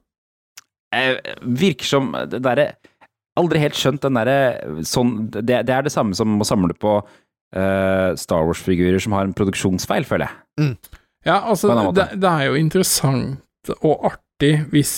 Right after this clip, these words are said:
Speaker 3: du tilfeldigvis havner over, eh, på et loppemarked eller får det når du kjøper figuren eller noe sånt nå.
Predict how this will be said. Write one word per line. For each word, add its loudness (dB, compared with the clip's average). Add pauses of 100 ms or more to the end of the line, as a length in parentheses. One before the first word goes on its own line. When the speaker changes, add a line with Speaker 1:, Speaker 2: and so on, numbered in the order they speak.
Speaker 3:
du 2 (260)
tilfeldigvis 0
havner 2
over, 0
eh, 0 (180)
på -2
et -4
loppemarked -2
eller 0
får -2
det -2
når -2
du -4
kjøper -4
figuren -2
eller -4
noe -2
sånt -4
nå. 2